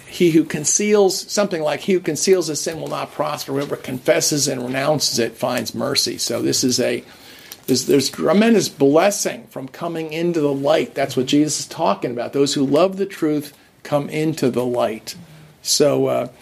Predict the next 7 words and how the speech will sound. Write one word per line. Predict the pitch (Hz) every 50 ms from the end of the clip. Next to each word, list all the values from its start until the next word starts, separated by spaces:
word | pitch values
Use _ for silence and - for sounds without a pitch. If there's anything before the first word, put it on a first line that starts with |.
| - - - - - - - - 190 180 170 170 156 156 - - - - -
so | - - 240 220 214 226
many | 220 269 330 381 403 370
wonderful | 277 185 170 196 240 277 339 359 359 330 262 - - 269 240 226 220 208 - - - 170 156
promises | - - 202 214 247 269 285 277 269 - - 254 240 226 208 190 - - -
and, | 170 165 165 156 -
and | - 175 160 147 143
blessings | 156 151 160 185 233 233 233 - - 202 185 170 160 147 135 - -